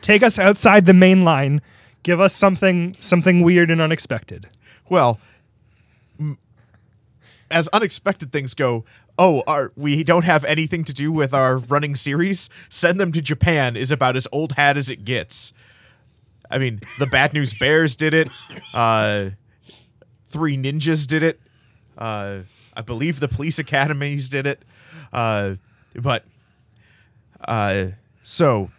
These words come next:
Speaker 2: one of the underlying themes of the,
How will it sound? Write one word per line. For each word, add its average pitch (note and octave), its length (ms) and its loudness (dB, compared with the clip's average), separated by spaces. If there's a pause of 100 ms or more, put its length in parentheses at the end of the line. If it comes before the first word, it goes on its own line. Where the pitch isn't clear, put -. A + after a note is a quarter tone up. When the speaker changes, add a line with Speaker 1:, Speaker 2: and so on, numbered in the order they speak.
(1000)
Speaker 2:
one G3+ 160 0
of G#3 80 -2
the F3 120 -2
underlying B2+ 540 -2
themes G#2+ 460 -12
of G#2+ 240 -8
the, G2+ 280 -8